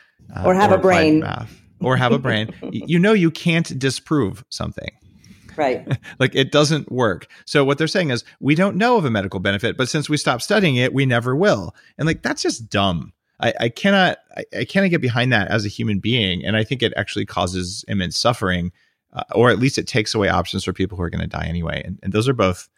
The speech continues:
Speaker 1: you know, you know, crimes against humanity level behaviors. Like, it, it's not okay. Um, can you, can you tell me one of the, like, one of the most inspiring,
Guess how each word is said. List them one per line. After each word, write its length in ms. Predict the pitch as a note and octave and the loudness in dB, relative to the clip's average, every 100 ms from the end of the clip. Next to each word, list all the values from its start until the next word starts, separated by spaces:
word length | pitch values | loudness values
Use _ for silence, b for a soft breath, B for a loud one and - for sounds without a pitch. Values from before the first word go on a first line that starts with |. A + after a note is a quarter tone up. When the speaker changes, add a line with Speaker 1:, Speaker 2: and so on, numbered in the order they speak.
| _ _ _ _ | _ _ _ _
Speaker 1:
you 160 | - | -10
know, 220 | - - - - | -10 -14 -16 -6
you 100 | F2+ | -6
know, 80 | - _ _ _ _ - | -8 _ _ _ _ -6
crimes 340 | - G2 G2 | 2 4 6
against 320 | F#2 F2+ E2+ | 6 4 4
humanity 460 | F#2 F2+ F#2 F2 C#2 | 4 4 6 4 2
level 480 | C#2+ D#2 C2 D2 - | 0 0 0 -2 -4
behaviors. 640 | - E2 D2+ - - - | -4 -2 -4 -6 -8 -10
Like, 160 | F#2 - | -6 -6
it, 100 | G#2 - | -8 -8
it's 200 | E2+ - | -8 -6
not 160 | - | -8
okay. 340 | - - - _ _ _ b b b b b b b b - | -8 -14 -14 _ _ _ b b b b b b b b -4
Um, 180 | C#3+ - _ _ _ _ - | -4 -6 _ _ _ _ -2
can 160 | F#3 A3 | 2 4
you, 260 | C4 - - _ - | 2 -2 -14 _ -6
can 140 | G#3+ | -6
you 40 | |
tell 180 | C#4+ D#4 | -2 -2
me 120 | D#4 | 2
one 480 | F#3+ B2 A2 A#2 C#3+ | 0 2 2 4 4
of 120 | B2+ | 2
the, 440 | A2+ G2+ G2 F#2 - _ _ _ - | 2 2 2 0 -6 _ _ _ -18
like, 120 | - | -16
one 320 | F#2+ G2+ A#2 | -10 -2 2
of 100 | C3+ | 2
the 100 | B2+ | 2
most 300 | A#2 A2+ A2 | 2 2 2
inspiring, 1040 | - G#2+ - - G2 G2+ G2+ G2+ G2+ G2+ | 0 -2 -2 -2 2 4 4 2 0 -2